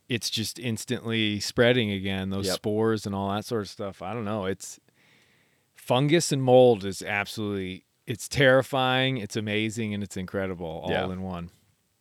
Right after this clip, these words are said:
Speaker 1: I don't know. Do they ever make any, uh, mushroom wine?
Speaker 2: Well, I mean, maybe not mushroom, not, not, not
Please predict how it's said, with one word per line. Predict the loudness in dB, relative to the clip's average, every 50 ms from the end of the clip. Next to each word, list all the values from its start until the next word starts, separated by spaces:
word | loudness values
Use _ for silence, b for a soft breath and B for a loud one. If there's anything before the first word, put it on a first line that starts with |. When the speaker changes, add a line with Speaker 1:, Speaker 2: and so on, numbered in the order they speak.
| _ _ _ _ _ _ _ -12 -6
Speaker 1:
I | -4
don't | -4 -2
know. | -2 -4 0
Do | 2 4
they | 6 8 10 10
ever | 8 8 6 2
make | 2 6 6 4 4 4
any, | -2 -2 0 0 0 2 2 2
uh, | 4 4 4 4 2 0 -2 -4 _ _ _ _ _ _ _ _ _ _ _ _ -6
mushroom | 0 2 2 2 2 2 0 0 0
wine? | 0 0 0 0 0 0 -2 -4 -4 -8 _ B B B B B B B
Speaker 2:
Well, | B 8 10 10 12 10 10 8 6 _ _ _ _ _ _ _ _ _ _ _ _ _ _ -8
I | -6 -4
mean, | -4 -2
maybe | -2 -2 0 0
not | -2 -2 -4 -6
mushroom, | -4 -4 -4 -4 -4 -6 -2 2
not, | 2 2 2 _
not, | 2 4 4 4 4 _ -2
not | 4 6 8 6 6 4